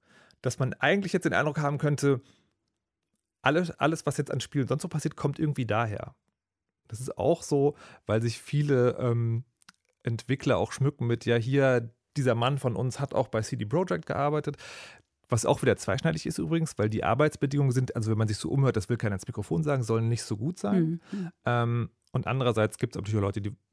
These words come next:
Speaker 1: gehen dann einfach raus und gründen was Eigenes. Und, äh, da hab ich dann halt, äh, den Lukas Mach auch gefragt, ist das jetzt also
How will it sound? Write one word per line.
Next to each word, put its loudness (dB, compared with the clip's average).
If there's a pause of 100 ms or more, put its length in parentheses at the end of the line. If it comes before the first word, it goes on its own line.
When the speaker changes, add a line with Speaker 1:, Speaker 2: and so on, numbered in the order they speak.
Speaker 1:
gehen -2
dann -2
einfach -10
raus -4
und -4
gründen -4
was -6
Eigenes. -4 (800)
Und, 2
äh, 2
da 0
hab -4
ich -14
dann 0
halt, -2
äh, 2
den 0
Lukas 0
Mach -2
auch -6
gefragt, -6 (280)
ist -4
das -2
jetzt -2
also 0